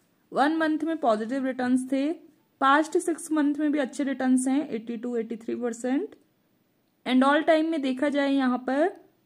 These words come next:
all time में भी बढ़िया ही रिटर्न्स हैं, सिक्स हंड्रेड फ़ोर्टी वन परसेंट।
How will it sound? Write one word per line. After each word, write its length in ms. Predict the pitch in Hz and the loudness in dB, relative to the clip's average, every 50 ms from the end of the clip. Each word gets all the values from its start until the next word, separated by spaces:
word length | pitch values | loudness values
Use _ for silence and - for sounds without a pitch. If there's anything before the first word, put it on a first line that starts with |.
| _ _ _ | _ _ _
all 220 | 226 254 277 311 311 302 | 0 2 2 2 2 0
time 220 | 330 311 311 311 | 0 2 2 2
में 160 | 311 311 302 | 2 2 2
भी 100 | 262 311 | 2 0
बढ़िया 300 | 269 254 240 240 254 262 | 2 0 0 0 0 0
ही 80 | 285 294 | 0 0
रिटर्न्स 480 | 247 269 - 240 240 247 247 254 254 | 0 -2 -2 0 0 0 0 0 0
हैं, 120 | 277 285 349 | 0 0 0
सिक्स 320 | 392 - 285 254 - - 294 | 0 -2 -4 -4 -2 -2 -2
हंड्रेड 300 | 254 240 240 294 349 - | -2 0 -2 -2 -4 -2
फ़ोर्टी 340 | - - 262 240 254 - | 0 0 0 0 -2 -4
वन 180 | 226 214 214 214 | -4 -4 -4 -4
परसेंट। 580 | 208 - 190 190 190 - 208 196 190 202 208 | -4 -6 -8 -8 -6 -6 -6 -4 -4 -6 -8